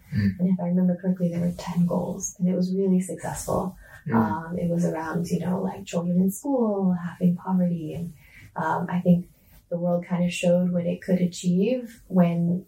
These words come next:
Speaker 2: it had more focus around certain goals.
Speaker 1: Mm.
Speaker 2: And so then in twenty seventeen, you got,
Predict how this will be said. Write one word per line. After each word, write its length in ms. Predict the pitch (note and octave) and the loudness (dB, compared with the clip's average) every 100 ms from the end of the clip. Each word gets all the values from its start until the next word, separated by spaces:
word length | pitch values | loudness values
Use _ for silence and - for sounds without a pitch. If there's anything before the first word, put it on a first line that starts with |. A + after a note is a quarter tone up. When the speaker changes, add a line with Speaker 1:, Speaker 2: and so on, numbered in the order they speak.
| - | 0
Speaker 2:
it 280 | E3+ D#3+ - | 0 0 -10
had 320 | - E3+ F3 | -10 -4 4
more 420 | F3 E3 E3+ E3+ - _ | 4 4 -4 -10 -14 _
focus 720 | - - F3 D4 D#4 - - - | -6 -2 0 2 0 -2 -8 -4
around 280 | F#3+ G3 G3 | 0 2 0
certain 320 | G3 G3 G3 | 0 0 2
goals. 420 | F#3+ F#3 D#4 - - - | 2 2 -2 -8 -10 0
Speaker 1:
Mm. 300 | - F#3+ - _ _ - - | 4 4 0 _ _ -14 -8
Speaker 2:
And 120 | G#3+ F#3+ | -4 -2
so 80 | G3+ | 0
then 140 | G3 | 2
in 100 | F#3+ | 2
twenty 260 | F#3 F#3 F#3 | 4 4 4
seventeen, 500 | F3 F#3 F#3+ E4 C#4 | 4 2 2 0 2
you 100 | G3+ | 2
got, 260 | F#3+ F#3 | 2 0